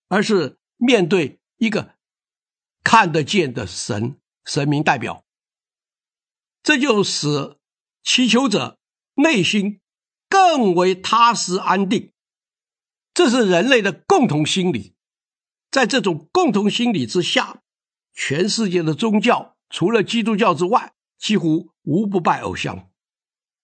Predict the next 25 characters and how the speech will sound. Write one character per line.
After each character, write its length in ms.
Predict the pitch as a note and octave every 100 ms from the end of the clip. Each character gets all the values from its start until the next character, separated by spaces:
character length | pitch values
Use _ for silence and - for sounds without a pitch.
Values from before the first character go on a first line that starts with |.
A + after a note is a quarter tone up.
| _ _ _ _
中 220 | - E4 D#4+
国 100 | D4
人 80 |
的 80 | C4
偶 240 | A#3+ F3+ C#3+
像 200 | A#3+ F#3
崇 420 | D3 E3 F#3+ _
拜 300 | - A2 - _ _ _ _
极 300 | - D#3+ A#3+
为 200 | A3 F3+
普 280 | - B2 G#2
遍， 340 | - G#3+ - _ _ _ _ _ _ _ _ _ _
不 180 | G#4 D#4+
仅 220 | A3 D3+
在 140 | F#3
宗 440 | - - D4 D#4 A#3+
教 240 | C4+ G3+
活 280 | - C#3 F3
动 200 | G3+ D#3
中 220 | E3 E3
间 280 | E3 D#3+ E3
要 140 | E3
拜 200 | C3 D#3+
偶 220 | - F#2
像， 280 | F2 G2 D#2+